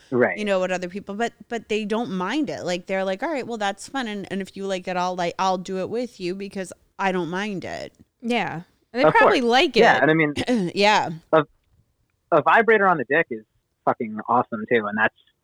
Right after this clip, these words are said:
Speaker 1: super underrated.
Speaker 2: Yeah, and then the one that I got has this thing where it puts, like, pressure on, like, the taint part of them. So I don't know, it's a
Speaker 1: Oh,
Speaker 2: whole
Speaker 1: yeah.
Speaker 2: thing. Yeah, so it
Speaker 1: Yeah.
Speaker 2: kinda, like, elongates the time where they can orgasm because their balls are being clamped
Speaker 1: Mm.
Speaker 2: to a little bit. So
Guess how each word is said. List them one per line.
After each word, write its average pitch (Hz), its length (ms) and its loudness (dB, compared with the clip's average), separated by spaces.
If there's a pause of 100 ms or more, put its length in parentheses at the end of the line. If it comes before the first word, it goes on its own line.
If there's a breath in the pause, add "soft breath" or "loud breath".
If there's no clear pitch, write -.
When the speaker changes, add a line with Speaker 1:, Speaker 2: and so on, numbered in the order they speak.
(120)
Speaker 1:
super 117 220 2
underrated. 98 540 0 (400)
Speaker 2:
Yeah, 233 640 4
and 240 100 2
then 254 120 4
the 247 60 2
one 240 180 0
that 226 100 0
I 214 100 4
got 226 320 2
has 208 300 -4
this 190 180 -6
thing 214 240 -2
where 196 160 0
it 175 80 -6
puts, 196 260 -4
like, 185 320 -2
pressure 196 440 -2
on, 180 420 0
like, 180 280 -4
the 170 80 -14
taint 208 420 -4
part 233 340 2
of 247 240 2
them. 247 320 2
So 233 180 0
I 226 160 6
don't 214 180 0
know, 180 180 2
it's 175 120 -4
a 208 80 -4
Speaker 1:
Oh, 127 360 8
Speaker 2:
whole 208 200 4
Speaker 1:
yeah. 190 160 -2
Speaker 2:
thing. 185 420 2
Yeah, 165 380 0
so 190 220 0
it - 60 6
Speaker 1:
Yeah. - 120 4
Speaker 2:
kinda, 214 200 0
like, 196 260 0
elongates 185 880 -2
the 160 500 2
time 180 320 -4
where 170 120 -2
they 165 160 -2
can 156 140 -6
orgasm 185 760 -2
because 180 320 -8
their 143 160 -8
balls 185 460 -4
are 180 100 -6
being 185 300 -8
clamped 196 440 -10
Speaker 1:
Mm. 120 80 -2
Speaker 2:
to 220 60 -2
a 202 120 -4
little 190 280 -4
bit. 196 340 -4
So 151 380 -6